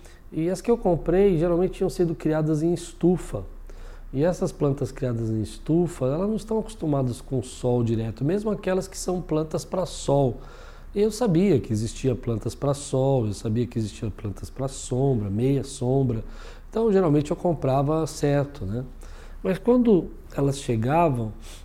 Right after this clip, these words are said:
elas precisavam ter uma adaptação. E eu não entendia isso. Então, diretamente, eu colocava lá no ambiente que elas eram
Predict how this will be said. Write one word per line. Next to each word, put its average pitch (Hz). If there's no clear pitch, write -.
elas 143
precisavam 160
ter 165
uma 165
adaptação. 151
E 139
eu 131
não 139
entendia 156
isso. 127
Então, 185
diretamente, 143
eu 143
colocava 143
lá 120
no 127
ambiente 123
que -
elas 120
eram 110